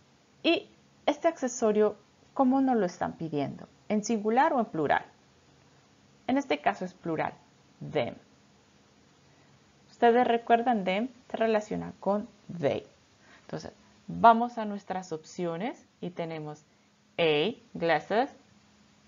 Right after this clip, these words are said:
C, pijamas, F, sock, G,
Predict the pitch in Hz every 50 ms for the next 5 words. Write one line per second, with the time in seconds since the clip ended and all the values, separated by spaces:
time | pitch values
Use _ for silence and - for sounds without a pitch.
0 | _ _ _ _ _ _ _ _ _ _ _ _ _ _ _ _ _ - - -
1 | - 190 175 170 180 220 - - _ _ _ _ _ - 214 185 190 170 156 151
2 | 175 226 294 - - - - _ _ _ _ _ _ _ _ _ _ _ _ _
3 | _ _ _ _ _ - 180 175 165 185 214 - - - _ _ - - - -
4 | 196 175 190 208 - - - _ _ _ _ _ _ _ _ _ - - 185 202
5 | 226 262 254